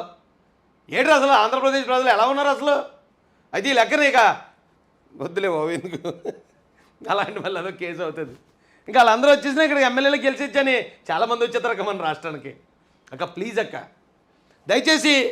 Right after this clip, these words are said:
నువ్వు ఒకవేళ రాజకీయాల్లో ఉండాలనుకుంటున్నావు కదా, నువ్వే అన్న మాటలే కదా, కట్టుబొట్టు బాగుండాలి, చీర కట్టుకోవాలి, ఓ పద్ధతిగా హుందాగా ఉండాలన్న అలా ఉండు,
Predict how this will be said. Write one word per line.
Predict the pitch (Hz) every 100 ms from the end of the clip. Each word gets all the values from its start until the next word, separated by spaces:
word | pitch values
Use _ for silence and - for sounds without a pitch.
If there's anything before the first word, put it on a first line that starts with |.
| - _ -
నువ్వు | 277 294 247
ఒకవేళ | 262 277 262 - - - 196
రాజకీయాల్లో | 269 247 302 285
ఉండాలనుకుంటున్నావు | 294 285 277 277 269
కదా, | 269 254 - _ _ -
నువ్వే | 208 277
అన్న | 285 285
మాటలే | 285 277 269
కదా, | 262 226 -
కట్టుబొట్టు | 196 254 240 233 226
బాగుండాలి, | 226 220 214 214 202 - _ _ -
చీర | 208 233
కట్టుకోవాలి, | 240 208 240 233 233
ఓ | 226
పద్ధతిగా | 196 226 233 220
హుందాగా | 220 233 233
ఉండాలన్న | 233 233 220 - -
అలా | 254 302
ఉండు, | 294